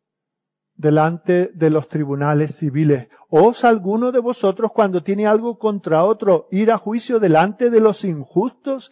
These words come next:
y no delante de los santos?". Fijaos,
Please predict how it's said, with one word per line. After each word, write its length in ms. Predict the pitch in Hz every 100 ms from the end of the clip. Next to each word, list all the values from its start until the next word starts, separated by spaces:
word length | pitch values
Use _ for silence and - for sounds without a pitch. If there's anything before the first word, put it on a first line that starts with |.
| _ -
y 140 | 165
no 400 | 147 175 233 247 _
delante 720 | - 160 147 147 190 208 240
de 120 | 233 233
los 200 | 233 226
santos?". 600 | 196 208 - 247 - _ _ _ _
Fijaos, 800 | 196 - 262 240 156 _ _